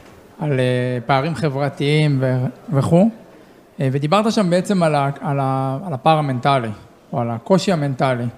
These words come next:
ודברים שצריכים, אה, אה, לשפר בתחום הזה. אז הייתי שמח אם היית מציג את העמדה שלך גם פה, על הקושי ל-,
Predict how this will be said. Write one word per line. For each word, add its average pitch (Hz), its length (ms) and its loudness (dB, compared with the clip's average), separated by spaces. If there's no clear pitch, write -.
ודברים 139 300 2
שצריכים, 170 500 2
אה, 160 40 6
אה, 135 760 2
לשפר 131 460 2
בתחום 131 440 2
הזה. 127 140 2
אז 123 180 -2
הייתי 180 180 -2
שמח 185 380 4
אם 180 80 4
היית 175 140 2
מציג 170 380 4
את 160 160 2
העמדה 135 800 2
שלך 135 140 -2
גם 123 180 0
פה, 156 140 2
על 143 100 -8
הקושי 175 500 0
ל-, 151 60 -6